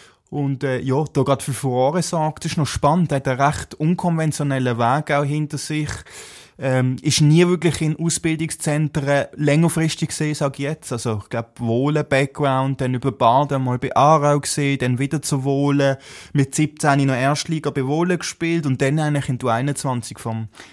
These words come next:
F C Sankt Gallen gekommen. Und dort scheinbar über gute Leistungen sich empfohlen und jetzt drei Goal in drei Spielen. Also,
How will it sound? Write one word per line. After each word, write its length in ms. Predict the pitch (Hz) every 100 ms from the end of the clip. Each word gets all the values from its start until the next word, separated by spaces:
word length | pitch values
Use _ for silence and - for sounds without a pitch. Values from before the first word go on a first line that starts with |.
| -
F 180 | 123 -
C 100 | 120
Sankt 220 | 131 120
Gallen 280 | 120 127 123
gekommen. 480 | - 131 131 180 208 - - - - - _ _
Und 480 | 135 131 127 - -
dort 300 | 131 123 -
scheinbar 360 | - 143 131 131
über 140 | 123
gute 280 | 127 139 131
Leistungen 460 | 123 117 - - 135
sich 200 | 127 135
empfohlen 520 | 120 - 123 151 160
und 160 | 127
jetzt 480 | 131 127 - - -
drei 280 | - 131 135
Goal 340 | 131 135 151 147
in 100 | 135
drei 260 | 131 127
Spielen. 540 | 120 - 127 143 160 - - - - _ -
Also, 540 | 131 127 135 117